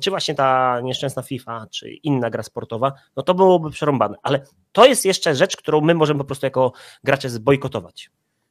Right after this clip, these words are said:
I ja się boję tego, że twórcy mogą jeszcze wydać dwa modele finansowania takiego. Czyli grę za darmo, ale, y, oddamy swoją prywatność,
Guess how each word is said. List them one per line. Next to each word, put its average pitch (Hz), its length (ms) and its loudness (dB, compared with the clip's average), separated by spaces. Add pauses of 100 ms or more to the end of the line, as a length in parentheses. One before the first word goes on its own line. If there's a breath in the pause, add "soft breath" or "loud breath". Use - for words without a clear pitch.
(440)
I 127 60 -2
ja 123 80 2
się 123 140 -6
boję 107 260 -2
tego, 127 480 -4 (480)
że 113 260 -10
twórcy - 540 -6
mogą 120 200 -4
jeszcze 110 200 -10
wydać 117 300 -6
dwa 135 300 6
modele 90 500 -4
finansowania 90 720 -12
takiego. - 280 -20 (260)
Czyli 110 180 -10
grę 135 200 6
za 151 100 2
darmo, 120 500 2 (260)
ale, 117 220 2
y, 123 380 -4
oddamy 127 440 4
swoją 113 300 -2
prywatność, - 720 -4